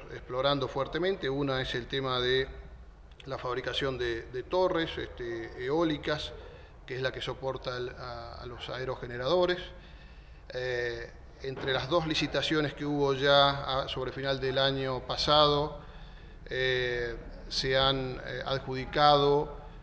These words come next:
eh, alrededor de mil quinientos megawatts en, en energía eólica, lo que significa alrededor de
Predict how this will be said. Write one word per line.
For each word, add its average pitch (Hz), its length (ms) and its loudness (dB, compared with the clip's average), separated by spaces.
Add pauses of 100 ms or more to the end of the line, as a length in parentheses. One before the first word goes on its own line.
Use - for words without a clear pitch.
(120)
eh, 123 380 -4
alrededor 131 520 2
de 131 80 2
mil 139 180 -2
quinientos 135 400 -4
megawatts 131 800 2
en, 123 220 -8
en 123 100 -8
energía 127 420 -2
eólica, 151 460 4
lo 117 100 -6
que 113 120 -8
significa 127 480 -6
alrededor 117 400 -6
de 113 260 -6